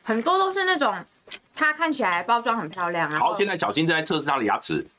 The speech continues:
Speaker 1: 嗯。
Speaker 2: 修，修复之后有没有，有没有这个咬合能力有没有问题？
Speaker 1: 咬合能力没有问题。
Speaker 2: <laughs>
Speaker 1: 可是很怕，
Speaker 2: 很怕会卡，
Speaker 1: 很怕会
Speaker 2: 卡牙缝。
Speaker 1: 卡牙缝。<laughs>
Speaker 2: 好，他现在啃鸡翅。好，现在我们线上也来到一千七百多位的朋友，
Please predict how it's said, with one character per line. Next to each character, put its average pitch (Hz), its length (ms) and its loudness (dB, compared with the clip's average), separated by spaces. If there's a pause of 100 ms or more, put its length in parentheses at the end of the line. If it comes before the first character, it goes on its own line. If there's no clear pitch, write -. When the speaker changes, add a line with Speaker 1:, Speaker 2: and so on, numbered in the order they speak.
(160)
Speaker 1:
嗯。 156 160 -10 (220)
Speaker 2:
修， 151 340 2
修 156 240 2
复 147 140 0
之 113 120 0
后 120 200 4
有 98 60 2
没 95 100 0
有， 82 200 2
有 82 120 -2
没 101 60 2
有 98 100 0
这 101 80 4
个 85 80 4
咬 82 200 2
合 90 180 2
能 98 180 0
力 110 60 2
有 82 100 0
没 85 80 -2
有 82 60 2
问 82 180 2
题？ - 160 -8
Speaker 1:
咬 190 140 0
合 226 160 0
能 233 160 0
力 269 100 2
没 240 80 0
有 190 120 2
问 190 200 0
题。 - 80 -10 (540)
Speaker 2:
<laughs> - 560 -10
Speaker 1:
可 202 140 0
是 285 260 0 (580)
很 185 180 -4
怕， 240 300 0 (320)
Speaker 2:
很 160 100 -2
怕 110 160 0
会 - 120 2
卡， - 20 -2
Speaker 1:
很 269 100 0
怕 71 160 0
会 - 160 -8
Speaker 2:
卡 147 120 0
牙 151 120 0
缝。 175 60 4
Speaker 1:
卡 180 60 0
牙 175 180 0
缝。 - 160 -4 (220)
<laughs> 277 300 0 (180)
Speaker 2:
好， - 200 2 (260)
他 - 160 -2
现 101 60 -2
在 104 140 2
啃 76 200 -6
鸡 117 160 0
翅。 123 240 2 (440)
好， 165 200 2
现 226 160 2
在 220 140 2
我 139 80 0
们 139 100 0
线 180 180 2
上 160 180 0
也 90 260 2
来 101 160 0
到 135 200 2
一 151 80 -6
千 139 180 2
七 135 140 -2
百 85 140 0
多 120 140 2
位 123 120 2
的 90 100 -2
朋 98 140 -2
友， 123 200 -2